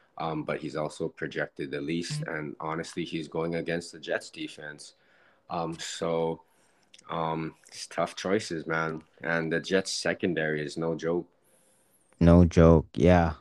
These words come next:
Speaker 2: If I was Ryan, and then tight end, I think Dalton Schultz
Speaker 1: Schultz,
Speaker 2: is a, is the
Speaker 1: yeah.
Speaker 2: easy choice.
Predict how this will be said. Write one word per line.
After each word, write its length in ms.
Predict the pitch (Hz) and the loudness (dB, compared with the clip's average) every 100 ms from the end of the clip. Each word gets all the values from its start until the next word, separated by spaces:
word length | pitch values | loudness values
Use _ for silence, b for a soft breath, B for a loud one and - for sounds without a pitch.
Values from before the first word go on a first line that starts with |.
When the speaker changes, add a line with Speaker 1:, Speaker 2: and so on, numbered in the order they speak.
| - | -4
Speaker 2:
If 180 | 95 101 | 0 4
I 160 | 107 | 8
was 200 | 139 139 | 10 8
Ryan, 580 | 127 127 127 127 123 127 | 8 6 6 6 4 2
and 160 | 120 123 | 2 4
then 140 | 120 | 4
tight 260 | - 127 127 | 6 8 10
end, 240 | 123 123 | 8 8
I 80 | 127 | 6
think 220 | 208 165 | 6 8
Dalton 320 | 123 120 131 | 8 8 6
Schultz 640 | 113 - 110 107 - - - _ _ | 4 6 6 4 -2 -16 -18 _ _
Speaker 1:
Schultz, 400 | - 85 82 110 | -8 -4 -2 0
Speaker 2:
is 80 | 98 | 2
a, 220 | 104 95 | 4 4
is 200 | 82 92 | 2 0
the 80 | 98 | 0
Speaker 1:
yeah. 40 | |
Speaker 2:
easy 480 | 85 107 101 117 113 | 2 2 2 4 4
choice. 760 | 110 127 123 123 123 - - | 6 8 10 10 6 0 -14